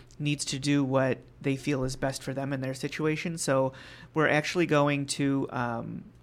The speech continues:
to thank you, Adam, for being in the studio today. We're actually going to bring in some of our other staff.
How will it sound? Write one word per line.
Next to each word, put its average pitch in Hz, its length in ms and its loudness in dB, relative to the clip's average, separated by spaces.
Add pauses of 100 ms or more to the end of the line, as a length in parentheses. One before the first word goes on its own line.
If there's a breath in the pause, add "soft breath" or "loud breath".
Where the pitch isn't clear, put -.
to 147 120 -8
thank 135 300 -4
you, 135 120 0
Adam, 131 260 0
for 151 160 -4
being 135 220 0
in 131 100 0
the 135 60 -4
studio 139 360 -2
today. 139 300 0
We're 160 200 2
actually 156 320 0
going 147 240 0
to 135 80 -6
bring 139 260 -2
in 131 340 -2 (420 loud breath)
some 151 260 -2
of 139 100 0
our 135 160 6
other 127 240 0
staff. 156 720 0